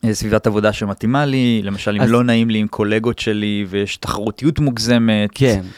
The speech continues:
Speaker 1: אה,
Speaker 2: שחיקה שלא דיברנו עליה, כי, כמעוררת, אה, חוסר מוטיבציה אדירה. אה, אתה מדבר על סביבת העבודה, מה עם אנשים שעובדים לידי, שמהווים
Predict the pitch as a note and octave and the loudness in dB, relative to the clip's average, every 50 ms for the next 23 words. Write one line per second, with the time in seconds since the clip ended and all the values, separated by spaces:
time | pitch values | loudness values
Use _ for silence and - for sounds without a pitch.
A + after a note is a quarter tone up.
0 | - - - - _ _ - A2 G#2 G2 G2 G2 G2 G2 G2 - - B2+ G#2 - | -20 -20 -20 -20 _ _ -8 -4 -4 -2 -2 -2 -2 -2 -2 -2 -2 -4 -2 0
1 | C#3+ C#3+ D3 D#3 C#3+ - D#3+ D3 C#3 C3+ C3+ B2+ B2+ B2 B2 B2 B2 A#2+ A#2 A#2 | 2 2 2 2 2 2 2 2 2 2 2 2 2 2 4 2 2 2 2 2
2 | A#2 A2+ A2 - - A#2+ A2 A2 G#2 - - - G#2+ G#2 G#2+ G#2+ G#2+ G#2+ G#2 G#2+ | 2 0 -2 -4 -6 -4 -4 -4 -6 -6 -2 0 0 0 2 2 2 2 2 2
3 | G#2+ A2 G#2+ A2 G#2+ - - - A2 G2+ G2+ G2+ G2 G2 G2+ G2+ G2+ G#2 G2+ - | 0 0 0 -2 -4 -4 -4 -2 0 2 2 2 2 2 2 0 0 0 -2 0
4 | A#2 A2+ - - A2 G#2 G#2 G2 A2+ G2+ G#2+ G#2 G#2 - - G#2+ G2 G2+ G#2 G2 | -2 -2 0 -2 -2 -2 -2 -2 -2 -2 -2 -2 -4 -2 -2 0 0 0 0 -2
5 | G#2 G#2+ G2+ G#2 A2 A2 A2+ A#2+ B2+ B2 - - - - - - - _ _ _ | -2 -2 0 0 2 2 2 2 0 -2 -4 -10 -20 -20 -20 -20 -20 _ _ _
6 | - A2 G#2 G#2 G#2 G#2+ G#2 G#2+ G#2+ G#2+ G#2+ G#2+ G#2 - - _ - G#2 A2+ G#2+ | 0 2 4 4 4 4 4 4 4 4 4 2 0 -2 -4 _ -2 -2 0 2
7 | A2 G#2+ B2 C3 C3 - - A#2+ G#2+ A#2 A#2+ B2 - C3 A2 F#2+ G#2 F#2+ G2+ A#2 | 2 2 2 2 2 0 0 0 0 2 0 2 0 0 0 -2 -2 -2 0 0
8 | B2 C#3 D#3+ F3 E3+ - _ _ _ _ _ A2+ A2 A#2+ C#3 D3+ - - C3 A2+ | 2 2 0 -2 -2 -6 _ _ _ _ _ -2 0 0 0 0 0 -2 -4 -4
9 | G#2+ G#2 - - - C#3 C3 C3 C3+ C#3 C#3+ C#3+ C#3+ _ _ _ _ - - - | -4 -4 -4 -4 -2 0 0 0 0 -2 -4 -6 -8 _ _ _ _ -16 -10 -4
10 | - A2 G#2 G2 G#2 G2+ G#2+ A#2 B2 B2 A#2+ A2+ G#2+ G2+ G2 F#2 G#2 A2 A2 A#2 | 0 0 0 0 0 0 0 2 2 2 2 2 2 0 0 -2 -2 0 2 4
11 | A#2+ B2+ C3 C3 B2 - _ _ _ _ _ - - - G#2+ G#2 G#2 G2+ G2+ G2 | 4 4 4 2 -2 -6 _ _ _ _ _ -10 -6 -4 -2 0 0 0 0 -2
12 | F#2+ F#2+ G2+ A2+ A#2 A#2 A#2 A#2 A2+ | -2 -2 -2 -2 0 0 -2 -4 -6